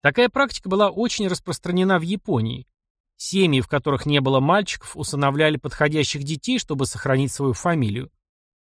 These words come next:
В тысяча девятьсот восемнадцатом году женитьба на Микаве Рейко. Типичная японская семья.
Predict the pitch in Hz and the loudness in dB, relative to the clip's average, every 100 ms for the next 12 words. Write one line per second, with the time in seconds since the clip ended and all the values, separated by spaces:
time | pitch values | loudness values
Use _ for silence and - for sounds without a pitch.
0 | _ _ _ - 262 185 226 - 233 202 | _ _ _ -2 -2 2 0 0 -4 -2
1 | - 233 294 - 170 143 151 139 135 123 | -2 -2 -2 -4 -6 2 2 4 2 2
2 | 202 269 202 180 147 143 - 190 190 151 | 2 0 0 2 4 2 2 2 4 4
3 | 110 - 135 - _ _ _ _ _ _ | 2 -2 -10 -14 _ _ _ _ _ _
4 | - 143 277 - 185 135 123 151 170 - | -8 -4 -4 -2 -2 0 0 -2 -4 -4
5 | 143 - 139 107 - | -8 -4 -4 -4 -6